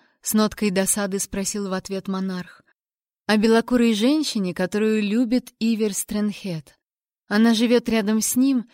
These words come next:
делит ложе и делает счастливым. Я знаю, что Иверу дорога эта женщина. Расскажите мне о ней". "Спросите своего знакомца", — ответил король.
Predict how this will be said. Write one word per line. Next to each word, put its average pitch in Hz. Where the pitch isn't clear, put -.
делит 226
ложе 233
и 190
делает 226
счастливым. 170
Я 214
знаю, 233
что 226
Иверу 226
дорога 202
эта 214
женщина. 160
Расскажите 247
мне 254
о 247
ней". 165
"Спросите 262
своего 302
знакомца", — 269
ответил 170
король. 160